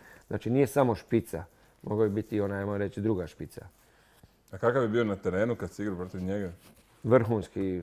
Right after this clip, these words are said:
Speaker 1: a da ne govorimo o ljudstvu isto, ono, stvarno, dobro, on je došao mladi, o-, o-, odrastao je ovdje i dosta je poprimio sve naše, tako da, evo, i dan danas, e, živi d-, e,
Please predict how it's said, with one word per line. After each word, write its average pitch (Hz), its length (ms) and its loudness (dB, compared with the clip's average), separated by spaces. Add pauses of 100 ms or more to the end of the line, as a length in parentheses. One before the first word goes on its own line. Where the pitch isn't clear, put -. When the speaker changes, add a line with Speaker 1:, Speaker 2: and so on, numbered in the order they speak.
(360)
Speaker 1:
a 113 100 -2
da 113 120 0
ne 117 100 2
govorimo 120 340 4
o 117 60 4
ljudstvu 107 360 0
isto, 95 300 -6
ono, 95 200 -4
stvarno, 113 520 -2 (440)
dobro, 190 220 4
on 139 100 4
je 123 60 2
došao 117 260 0
mladi, 113 400 4
o-, 113 760 2
o-, 107 340 0
odrastao 123 400 4
je 113 40 6
ovdje 123 320 6
i 113 60 2 (280)
dosta 117 500 0
je 110 320 4
poprimio 110 540 0
sve - 180 -2
naše, 113 320 -2
tako 113 340 2
da, 104 200 4 (360)
evo, 117 180 8
i 113 40 6
dan 113 220 8
danas, 113 560 2
e, 107 280 4
živi 107 520 2
d-, 98 120 -2
e, - 20 -2